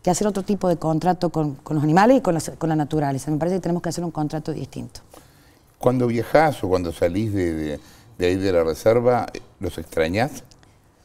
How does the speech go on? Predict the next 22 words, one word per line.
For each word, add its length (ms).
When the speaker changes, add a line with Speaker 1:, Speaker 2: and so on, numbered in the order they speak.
Speaker 1:
Y 520
si 120
estoy 200
dos 180
días 240
fuera, 500
es 80
como 200
que 80
me 100
desenchufo 540
también, 240
porque 140
te 80
digo, 140
es 100
estresante 600
también, 320
hay 80
Speaker 2:
Sí, 80
Speaker 1:
cosas 220
Speaker 2:
seguro, 160